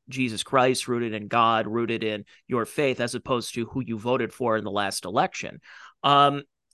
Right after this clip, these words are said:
let's talk about Catholicism right now, because there's a, a few things, and you cover them on your podcast,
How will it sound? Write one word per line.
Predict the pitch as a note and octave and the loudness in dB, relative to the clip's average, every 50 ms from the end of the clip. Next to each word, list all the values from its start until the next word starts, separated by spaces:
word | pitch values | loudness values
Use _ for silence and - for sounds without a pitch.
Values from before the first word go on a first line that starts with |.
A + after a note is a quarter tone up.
| _ _ _ | _ _ _
let's | F#3 E3+ G#3+ - - - | 4 4 4 4 4 0
talk | - F4 D#4+ - | 0 0 0 2
about | - - F3+ D3+ D3+ - _ _ _ _ _ _ _ | 4 4 4 4 4 2 _ _ _ _ _ _ _
Catholicism | - E3 - - D3 C#3 C3+ C#3 C3 - - B2+ A2+ B2 A2+ G#2+ | -8 -8 -2 2 2 4 4 2 2 0 -2 -4 -4 -4 -4 -2
right | G#2+ G#2 - | -2 -2 -2
now, | G#2+ G#2+ G2+ G#2 | -2 -2 -2 -2
because | - A2+ - - C3+ C3 - | -4 -6 -4 -4 -4 -4 0
there's | - D3 D3 D#3 C#3 - - - - _ _ _ _ _ _ _ _ | 0 0 0 2 0 -4 -6 -8 -18 _ _ _ _ _ _ _ _
a, | E3+ D#3+ D3 - - | 4 4 4 4 2
a | C#3+ C#3 | 0 0
few | - - - A#3+ C#4 | 0 0 2 2 2
things, | C#4 - G#3+ F#3+ E3+ D#3 | 2 2 0 0 0 0
and | D#3+ D#3 | -2 -2
you | D#3+ G3+ | -2 0
cover | - A3+ A3+ G3+ G3 D#3+ | 2 2 4 4 6 6
them | D#3+ D3 C#3+ | 6 4 4
on | C3 C3 C3+ | 4 2 2
your | A#2+ A#2 | 0 -2
podcast, | - B2 B2 B2+ A#2+ - - G#2 F2+ C2+ B1+ - - | 2 4 4 4 4 2 -4 -4 -4 -4 -6 -8 -14